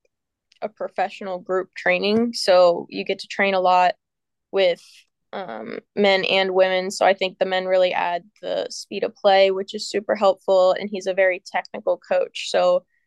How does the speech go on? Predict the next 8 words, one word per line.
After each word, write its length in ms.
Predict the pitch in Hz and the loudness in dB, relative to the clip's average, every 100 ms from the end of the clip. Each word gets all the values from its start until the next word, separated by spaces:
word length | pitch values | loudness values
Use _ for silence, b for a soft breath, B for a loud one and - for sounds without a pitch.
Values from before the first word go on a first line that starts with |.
| _ | _
I 120 | - | -4
get 240 | 185 190 - | -2 -4 -6
to 100 | 190 | -10
stick 400 | - - 185 202 | -12 -2 0 0
with 280 | 180 180 190 _ _ _ | 2 0 0 _ _ _
my 440 | 226 208 190 180 185 | -16 -6 -2 -2 -4
technical 520 | - 196 220 202 208 | -4 -6 -6 -8 -8
style. 640 | 220 - 240 220 226 240 | -6 -2 2 4 2 0